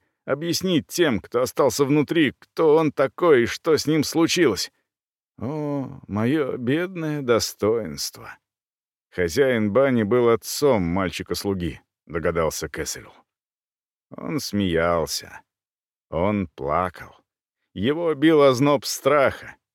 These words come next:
перед чем-то, что было больше и значительнее, чем ярость хозяина общественных бань.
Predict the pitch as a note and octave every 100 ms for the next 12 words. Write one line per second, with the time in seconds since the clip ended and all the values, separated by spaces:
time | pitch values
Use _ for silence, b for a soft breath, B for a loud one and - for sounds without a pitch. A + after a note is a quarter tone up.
0 | _ _ - D3+ C3+ - F3 D3 G#2 D#2+
1 | - - C3+ D#3 D#3+ B2+ B2 E3 - D#3+
2 | D#3+ B2 D3 C#3 F#3+ E3 A#2+ A2 G#2 F#2+
3 | B2 A2+ G#2 F#2 C3 A2 - - A#2 A2
4 | B2+ G#2+ G2+ F#2+ - A2+ - F#2+ F#2+ D#2+
5 | D2 E2+